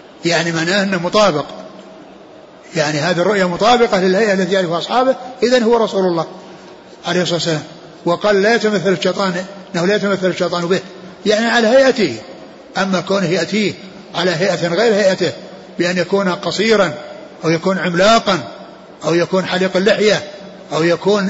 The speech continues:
يعني، آه، متصل بصفات، آه، غير طيبة، فهذا ليس رسول الله، وإنما هو شيطان، يعني جاءه في المنام، وإنما الشيطان لا يتمثل به على هيئته.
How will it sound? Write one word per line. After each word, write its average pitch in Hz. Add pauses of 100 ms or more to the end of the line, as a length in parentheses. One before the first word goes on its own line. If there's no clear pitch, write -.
(120)
يعني، 175 (400)
آه، 170 (280)
متصل 190
بصفات، 180
آه، 160
غير 196
طيبة، 247 (360)
فهذا 202
ليس 240
رسول 143
الله، 123 (420)
وإنما 165
هو 190
شيطان، 202 (760)
يعني 151
جاءه 160
في 160
المنام، 156 (960)
وإنما 165 (420)
الشيطان 180
لا 220
يتمثل 226
به 240
على 202
هيئته. 185